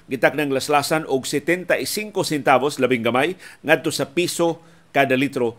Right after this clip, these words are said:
labing dako. So, tambag nato sa mga motorista, kung wa kay mo'y lagyo nga mga lakaw karong weekend, ayaw sa magpatubil.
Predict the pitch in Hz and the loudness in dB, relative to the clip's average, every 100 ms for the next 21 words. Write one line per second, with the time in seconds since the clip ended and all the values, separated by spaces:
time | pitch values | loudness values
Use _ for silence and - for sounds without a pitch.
0 | - - 127 135 117 104 - 110 123 - | -10 2 2 4 0 -4 -10 -8 -6 -8
1 | _ _ _ _ - - - 104 151 156 | _ _ _ _ -20 -20 -16 -2 2 4
2 | 151 147 147 135 151 135 135 131 131 139 | 2 2 0 -2 -4 -4 -4 -4 -2 -2
3 | 147 - 160 147 - 123 120 135 - 143 | -2 2 2 2 -6 -6 -2 -2 -2 0
4 | 143 143 139 127 117 113 143 113 - 131 | 0 2 2 0 -2 0 0 0 -2 -2
5 | 131 131 123 120 - 151 147 131 117 135 | -4 -2 -2 -2 0 0 2 -2 -4 -6
6 | - 175 185 92 123 139 143 131 131 127 | -2 -2 0 -2 -2 -2 -2 -4 -2 -2
7 | 151 139 139 | 0 2 0